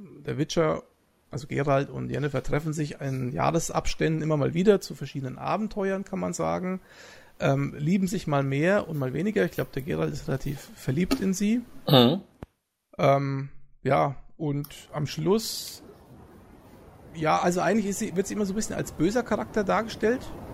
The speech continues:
Speaker 2: Ja, zumindest als moralisch nicht besonders, äh,
Speaker 1: Genau.
Speaker 2: geleiteter Charakter.
Speaker 1: Also immer so auf, so auf sich bezogen.
Speaker 2: Mhm.
Speaker 1: Ähm, aber am Schluss, äh, kämpft sie ja dann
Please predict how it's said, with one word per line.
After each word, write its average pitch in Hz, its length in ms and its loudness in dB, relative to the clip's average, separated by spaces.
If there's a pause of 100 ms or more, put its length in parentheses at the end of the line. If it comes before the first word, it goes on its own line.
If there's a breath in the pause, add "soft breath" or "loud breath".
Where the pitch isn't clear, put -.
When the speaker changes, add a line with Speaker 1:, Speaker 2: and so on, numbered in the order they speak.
(180)
Speaker 2:
Ja, - 80 10
zumindest 131 260 4
als 123 160 2
moralisch 117 540 2
nicht 117 160 -12
besonders, 110 460 -6
äh, 104 320 -6 (140)
Speaker 1:
Genau. 131 320 -4 (260)
Speaker 2:
geleiteter 113 460 0
Charakter. 104 440 -6 (320)
Speaker 1:
Also 147 200 2
immer 180 140 4
so 160 120 4
auf, 147 120 -4 (180)
so 170 220 -4
auf - 140 -2
sich - 240 -6
bezogen. 214 680 -2
Speaker 2:
Mhm. 180 200 -6 (340 loud breath)
Speaker 1:
Ähm, 175 260 2
aber 165 160 2
am 151 80 2
Schluss, - 760 0
äh, 170 500 2
kämpft 170 400 -4
sie 190 120 -2
ja 175 160 2
dann 170 640 -2